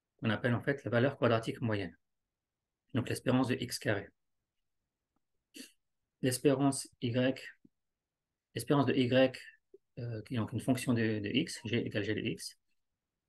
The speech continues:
ça va être espérance de G de X, c'est l'intégrale de moins l'infini plus l'infini, G X fois F X de X, d X. La variance sigma carré, elle mesure l'étalement de la fonction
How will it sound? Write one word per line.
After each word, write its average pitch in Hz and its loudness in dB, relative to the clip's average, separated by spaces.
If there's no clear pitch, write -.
ça - -4
va 113 4
être - -6
espérance 120 0
de 120 -10
G 110 -2
de 104 -2
X, - -6
c'est - -6
l'intégrale 123 2
de 117 4
moins 117 4
l'infini 110 -2
plus - -12
l'infini, 113 -4
G - 0
X 131 -2
fois - -4
F 117 0
X 117 -6
de 110 -2
X, 123 -8
d 117 -2
X. - -8
La 120 -2
variance 127 2
sigma 120 4
carré, 120 2
elle 110 0
mesure 127 4
l'étalement 131 4
de 120 2
la 110 2
fonction 117 -4